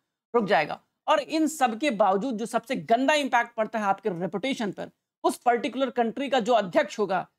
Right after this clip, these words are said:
या राष्ट्राध्यक्ष होगा, उसका रेपुटेशन बहुत गजब तरीके से प्रभावित होता है। जो एक होप होती है, ग्रैंड होप होती है, वो मर जाती है, लोगों में विश्वास खत्म हो जाता है,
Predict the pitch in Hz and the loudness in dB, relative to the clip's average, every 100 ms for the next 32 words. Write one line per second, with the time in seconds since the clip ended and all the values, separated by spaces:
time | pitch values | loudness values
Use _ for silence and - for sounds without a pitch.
0 | - 214 226 220 262 233 185 277 247 196 | -2 2 2 2 2 2 2 0 -2 -2
1 | 190 - 262 - 262 202 190 202 240 277 | -2 -2 -10 -4 -2 0 0 -2 -4 -4
2 | 233 220 190 208 196 202 190 202 - 185 | -4 -4 -2 -2 -2 -4 -2 -4 -2 0
3 | 202 240 208 208 208 214 _ _ _ - | 2 0 -4 0 0 0 _ _ _ -2
4 | 247 226 226 - 359 370 285 262 196 240 | 2 2 0 0 2 4 0 0 2 2
5 | 277 302 233 240 233 226 220 208 196 262 | 4 2 2 0 -2 -2 -4 -2 2 2
6 | 233 233 233 226 196 202 220 190 180 208 | 2 0 0 -2 0 -2 -4 -8 -4 0
7 | 233 226 226 214 208 208 208 208 | 0 0 -8 -6 -2 -2 0 -4